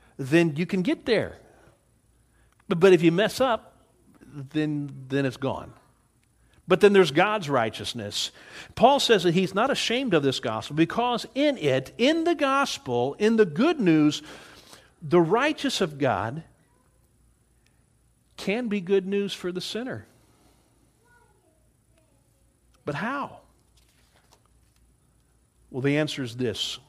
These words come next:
The righteousness of God is good news to the sinner because it gives us a way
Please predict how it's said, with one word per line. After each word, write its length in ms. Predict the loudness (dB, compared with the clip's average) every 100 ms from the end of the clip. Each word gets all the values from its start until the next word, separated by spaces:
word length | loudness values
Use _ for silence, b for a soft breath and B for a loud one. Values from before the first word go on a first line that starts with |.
| _ _ _ _ _ _ _ _ _ _ _ _ b b b b b b b b b _ _ _ _ _ _ _ _ _ _ _ _ _ _ -2
The 160 | 0
righteousness 720 | 2 2 -2 -6 -6 -4 -4 -6
of 140 | -6
God 400 | -4 -4 -4 -6
is 160 | -8 -6
good 260 | -4 -2
news 320 | -2 -4 -6 -12
to 120 | -10
the 100 | -6
sinner 280 | -4 -2 -2
because 580 | -4 -2 0 0 -2 -6
it 180 | -8 -4
gives 340 | -2 -2 -2
us 220 | -4 -4
a 40 | -6
way 680 | -6 -4 -2 -2 -2 -6